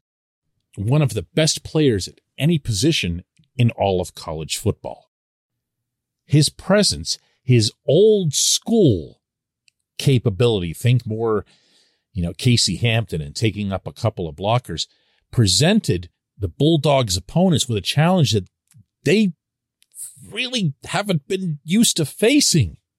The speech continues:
in recent years, because nobody does this anymore. But Georgia did.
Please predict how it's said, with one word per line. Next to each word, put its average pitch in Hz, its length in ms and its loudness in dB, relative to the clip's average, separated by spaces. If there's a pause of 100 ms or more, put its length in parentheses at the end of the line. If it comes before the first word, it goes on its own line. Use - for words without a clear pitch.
(720)
in 139 220 4
recent 123 400 2
years, 98 380 -2
because 139 380 -2
nobody 233 760 2
does 214 320 2
this 160 260 2
anymore. 107 560 0 (680)
But - 100 -4
Georgia 165 440 2
did. 180 440 0